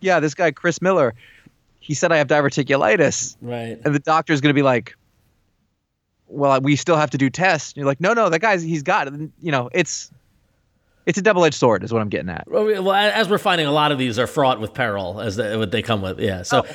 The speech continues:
Speaker 2: I mean, he has no medical training, right?
Speaker 1: None.
Speaker 2: Right, right. So does,
Speaker 1: None.
Speaker 2: does he have to touch you to diagnose you, or is it a sens-, sensory thing?
Speaker 1: I'm gonna,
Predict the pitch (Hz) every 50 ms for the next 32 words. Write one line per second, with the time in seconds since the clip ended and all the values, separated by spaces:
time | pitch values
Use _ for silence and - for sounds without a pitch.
0 | - - 175 185 196 175 190 247 220 156 170 208 190 185 190 185 147 151 147 -
1 | - 247 247 190 123 98 85 90 98 101 104 113 127 - - - _ _ _ _
2 | - 226 277 339 381 359 220 151 123 107 - - _ - 147 143 120 104 - 113
3 | 113 120 113 104 - - - - - - _ - - 220 208 196 190 196 202 170
4 | 170 170 147 202 202 160 202 190 208 208 208 - 190 - - - - 233 226 233
5 | - - - - - 165 160 165 160 156 151 156 147 131 110 156 143 135 143 131
6 | 139 139 143 - - 139 127 113 117 117 117 104 123 135 117 - - - 139 131
7 | 131 - - - - - 160 147 139 143 135 117 104 104 101 - 90 73 90 98
8 | - _ _ _ _ _ _ _ _ _ _ _ _ _ - 156 196 247 254 240